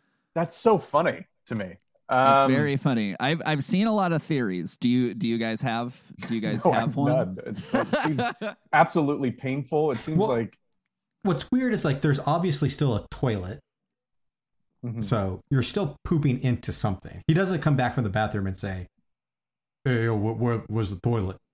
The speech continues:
Speaker 3: He's still
Speaker 1: Mm-hmm.
Speaker 3: like, "You're out of toilet paper." So obviously the, you're, he knows, like, "I poop into this thing, but there's no toilet paper." So I, the thing I don't know is if the three seashells are always stay there,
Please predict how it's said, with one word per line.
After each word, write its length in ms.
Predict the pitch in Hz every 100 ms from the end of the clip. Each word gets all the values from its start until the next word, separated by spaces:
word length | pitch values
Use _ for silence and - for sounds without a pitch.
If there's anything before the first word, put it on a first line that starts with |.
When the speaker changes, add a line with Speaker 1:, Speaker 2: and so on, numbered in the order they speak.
| _ _
Speaker 3:
He's 200 | 104 113 -
still 280 | - 123
Speaker 1:
Mm-hmm. 140 | 147 -
Speaker 3:
like, 140 | 107 -
"You're 240 | 131 143
out 100 | 127
of 80 | 95
toilet 320 | - 110 101
paper." 360 | - 98 - - - _ _ _ _ _ _ _ 139
So 140 | -
obviously 500 | 139 160 170 156 147
the, 140 | 123 - _ _ -
you're, 160 | 117 - _ _ -
he 60 | 123
knows, 300 | 120 120 104
like, 140 | 101
"I 80 | 107
poop 260 | - 135
into 220 | 113 107 101
this 220 | 98 -
thing, 360 | 104 92 87 90 _ -
but 100 | 90
there's 160 | 95
no 80 | 87
toilet 300 | - - -
paper." 320 | - - 71 - _ _ _ _ _ _ _ _ -
So 400 | 143 127 123 - -
I, 240 | 131 120 _ _ -
the 100 | 147
thing 180 | 214 - 127
I 160 | 143
don't 180 | 139 117
know 240 | 104 104
is 160 | 127 110
if 120 | 107
the 80 | -
three 240 | - 113 113
seashells 680 | - 104 113 104 98 - - _ _ _ _ _ _ _ _ _ _ _
are 260 | 127 110 -
always 340 | 120 113 110 92
stay 340 | - 110 135
there, 360 | 185 226 233